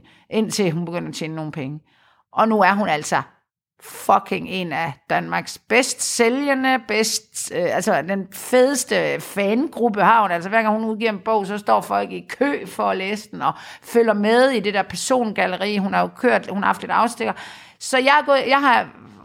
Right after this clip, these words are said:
og jeg er så heldig, at hun sender mig en bog, eller vi mødes til noget, og så får jeg lige en bog af hende, når hun kommer. Og den er jeg ikke kommet ordentligt i gang med. Jeg var kommet i gang, så jeg kunne simpelthen finde ud af at gå ind der, hvor jeg er kommet til, og så er jeg videre i den.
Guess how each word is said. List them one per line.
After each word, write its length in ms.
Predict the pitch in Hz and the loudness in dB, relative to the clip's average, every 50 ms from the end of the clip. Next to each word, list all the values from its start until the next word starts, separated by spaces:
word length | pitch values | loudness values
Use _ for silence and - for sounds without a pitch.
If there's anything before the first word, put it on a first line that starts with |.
| - - _ - | -20 -20 _ -14
og 180 | - - 101 | -10 -6 -2
jeg 60 | 107 | 0
er 40 | 247 | 0
så 200 | 240 269 254 226 | 0 0 -2 -4
heldig, 500 | 202 196 190 202 226 277 320 349 370 349 233 | -4 -4 -2 0 0 0 0 0 0 2 2
at 140 | 214 208 | 2 0
hun 160 | 214 220 214 208 | 0 -4 -6 -6
sender 320 | - - 220 208 226 240 | -4 -4 -2 0 0 0
mig 160 | 247 240 214 | 2 2 0
en 100 | 185 185 | 0 0
bog, 300 | 175 220 233 240 220 196 | 2 4 4 4 4 4
eller 160 | 170 170 165 | 2 2 0
vi 120 | 156 156 160 | 0 -2 -4
mødes 480 | 151 170 180 208 226 240 254 254 240 | -6 -2 2 4 4 6 4 4 2
til 280 | - - 202 190 185 175 | -2 -4 -4 -4 -4 -2
noget, 180 | 175 175 185 190 | -2 -2 -2 -2
og 60 | 185 | -2
så 100 | 190 190 | -4 -4
får 140 | - 226 208 | 0 0 0
jeg 100 | 196 185 | 0 0
lige 120 | 190 190 | -4 -6
en 80 | 202 185 | -6 -2
bog 280 | - 214 208 196 180 | 0 0 0 2 2
af 60 | 190 | 2
hende, 100 | 214 214 190 | 0 0 -2
når 60 | 175 | -4
hun 80 | 165 170 | -4 -2
kommer. 200 | 208 208 202 - | 0 0 0 0
Og 80 | - | -2
den 100 | 233 233 | -2 0
er 40 | 233 | 0
jeg 40 | 226 | -2
ikke 80 | 240 240 | -2 0
kommet 240 | - 240 214 208 - | 0 0 0 0 0
ordentligt 320 | - 285 349 339 269 208 | 2 2 2 4 2 -2
i 40 | 175 - | -2 0
gang 220 | 165 156 151 120 123 | 0 0 0 -2 -6
med. 140 | 135 147 151 - - - - - - - | -8 -8 -10 -10 -16 -20 -20 -20 -10 -2
Jeg 140 | - 233 233 | 0 2 4
var 100 | 269 285 277 | 4 4 4
kommet 180 | - 269 247 240 | 2 0 0 2
i 40 | 226 | 2
gang, 240 | 226 226 233 220 | 2 2 0 -2
så 100 | 208 - | -4 -4
jeg 100 | 233 220 | -4 -2
kunne 80 | 220 247 | -2 -4
simpelthen 300 | 226 247 233 233 233 208 | -4 -4 -6 -6 -6 -8
finde 220 | - - 226 233 233 | -8 -8 -6 -4 -2
ud 40 | 226 | 0
af 120 | 214 202 | 0 0
at 80 | 190 175 | 0 -2
gå 80 | 190 | -2
ind 280 | 185 208 226 220 214 226 | -4 -4 -4 -4 -4 -2
der, 180 | 220 214 202 185 | 2 2 2 4
hvor 80 | 175 | 2
jeg 120 | 170 165 156 | 2 0 0
er 40 | 151 | 0
kommet 360 | - - 247 262 285 302 240 | 2 2 2 2 2 0 -2
til, 300 | - 247 226 208 220 214 - _ _ _ _ _ _ _ _ | -2 -2 -2 -2 -4 -8 -12 _ _ _ _ _ _ _ _
og 140 | - 214 208 | -4 -4 -2
så 320 | - 240 214 214 208 190 - - _ _ _ _ _ _ - | 0 2 4 4 4 2 -2 -8 _ _ _ _ _ _ -2
er 60 | 180 190 | 0 0
jeg 180 | 185 180 175 | 0 0 -2
videre 260 | 180 180 190 196 202 | -2 -2 -2 -2 -2
i 40 | 190 | -2
den. 260 | 156 165 160 160 - | -4 -6 -6 -8 -8